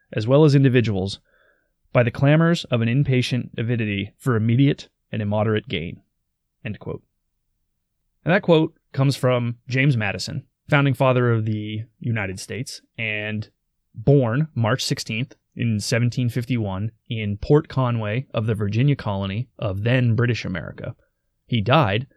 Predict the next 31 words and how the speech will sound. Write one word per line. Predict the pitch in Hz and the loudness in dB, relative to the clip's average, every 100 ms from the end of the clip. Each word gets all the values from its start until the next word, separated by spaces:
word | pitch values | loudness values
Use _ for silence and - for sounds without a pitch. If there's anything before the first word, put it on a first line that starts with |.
| _ _ _ - | _ _ _ -6
June | 107 131 | 0 0
twenty-eighth, | 135 139 139 107 127 - - | 2 0 0 -2 -4 -6 -4
eighteen | 117 - 127 120 | -4 -2 -4 -2
thirty-six, | 123 120 120 98 - - - _ _ _ _ - | 0 0 -2 -6 -8 -10 -16 _ _ _ _ -6
at | 110 | -6
the | 117 | -4
age | 107 110 | -4 -2
of | 101 | -2
eighty-five | 117 120 101 90 101 - _ | -2 -2 -4 -4 -6 -10 _
in | - 101 | -10 -6
Montpelier, | 98 107 - 117 110 104 101 | -4 -6 -6 -6 -6 -6 -6
Virginia, | 98 156 156 104 139 _ _ | 0 2 4 2 -2 _ _
in | 123 98 | -4 0
then | 98 139 104 123 | 2 2 2 -2
the | 113 | -2
United | 107 98 98 | -2 -2 -4
States. | - 151 117 - - _ _ _ _ | -4 -4 -6 -8 -20 _ _ _ _
Madison | 117 123 127 123 | 0 2 2 2
had | 110 104 | 0 -2
quite | - - 110 110 123 - | -4 -2 0 2 0 -6
the | 120 113 110 104 98 98 - _ - | -6 -4 -4 -4 -6 -8 -12 _ 0
resume, | 123 123 110 98 104 - _ _ _ | 4 4 2 -2 -4 -6 _ _ _
as | 127 120 | 0 4
did | 120 | 4
many | 113 107 | 2 0
of | 104 | -2
founding | - 107 104 101 | -4 -6 -6 -6
father | 98 98 95 127 - | -4 -4 -2 -4 -6
at | - | -10
the | 101 | -8
time. | 98 90 127 | -8 -6 -8